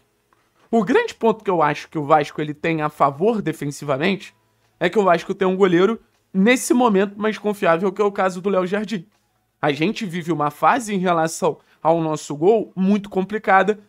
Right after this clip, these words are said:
em relação ao Léo Link. Vamos ver agora como o Mikael desempenha. O que pode ser um diferencial, até pensando em disputa de pênalti. Mas lembrando também que durante todo o processo de base, o Mikael, é, ficou marcado por ser um goleiro muito, muito bom nessa,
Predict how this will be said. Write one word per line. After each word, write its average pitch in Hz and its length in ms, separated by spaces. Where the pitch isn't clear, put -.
em 208 100
relação 202 640
ao 180 100
Léo 180 180
Link. 226 320
Vamos 226 220
ver 208 140
agora 202 340
como 208 240
o 214 40
Mikael 190 520
desempenha. 196 560
O 156 100
que 185 120
pode 180 360
ser 208 140
um 214 80
diferencial, 202 680
até - 300
pensando 226 560
em 277 60
disputa - 360
de 226 80
pênalti. 147 380
Mas 151 160
lembrando 165 420
também 143 320
que 202 140
durante 165 360
todo 208 340
o 208 40
processo 165 500
de 175 80
base, 160 320
o 196 60
Mikael, 180 580
é, 180 220
ficou 190 360
marcado 180 520
por 175 180
ser - 140
um 190 100
goleiro 185 400
muito, 214 720
muito 202 320
bom 208 220
nessa, 214 440